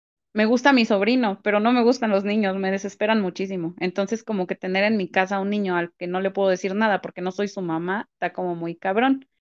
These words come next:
Ahora soy mamá y me dicen, "¿Saldrías con un papá soltero?". "Sí, pero no con cualquier papá soltero. Tengo mi límite de hijos para aventarme una relación así de seria".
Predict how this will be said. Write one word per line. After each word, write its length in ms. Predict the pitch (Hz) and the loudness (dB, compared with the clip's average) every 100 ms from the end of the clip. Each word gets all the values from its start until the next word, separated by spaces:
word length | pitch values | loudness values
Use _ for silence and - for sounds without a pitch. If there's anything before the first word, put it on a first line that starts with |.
| _ _ _ _ _ _ _ _ | _ _ _ _ _ _ _ _
Ahora 340 | - 220 233 247 | 6 8 8 8
soy 160 | 247 220 | 6 4
mamá 440 | 220 226 247 - | 4 4 2 -2
y 100 | - 208 | -2 0
me 120 | 196 | 2
dicen, 480 | 214 233 202 180 - _ _ _ | 0 -2 -2 -4 -8 _ _ _
"¿Saldrías 580 | - 220 202 220 233 240 | 0 4 6 6 4 4
con 140 | 254 | 0
un 100 | 254 | 2
papá 260 | 247 240 254 | 2 4 2
soltero?". 580 | 262 247 254 269 233 - _ _ | 2 0 4 4 2 -2 _ _
"Sí, 380 | _ - 302 403 | _ 0 0 2
pero 180 | 233 214 | 2 2
no 160 | 208 202 | 2 0
con 120 | 220 | -2
cualquier 280 | 196 185 185 | -2 -4 -6
papá 220 | 185 185 | -4 -4
soltero. 380 | 185 - - - _ _ _ _ _ _ _ _ - | -6 -8 -8 -12 _ _ _ _ _ _ _ _ 0
Tengo 300 | 185 202 214 | 2 4 4
mi 160 | 196 | 4
límite 480 | 180 214 214 214 185 | 4 4 4 2 0
de 100 | 170 | 0
hijos 440 | 196 - 285 339 _ _ - | 0 2 2 2 _ _ 2
para 140 | 190 | 4
aventarme 360 | 180 175 196 202 | 6 4 2 2
una 120 | 202 | 2
relación 360 | 190 156 180 180 | 2 0 -2 -4
así 200 | 180 180 | -4 -4
de 120 | 170 | -6
seria". 300 | - - | -8 -10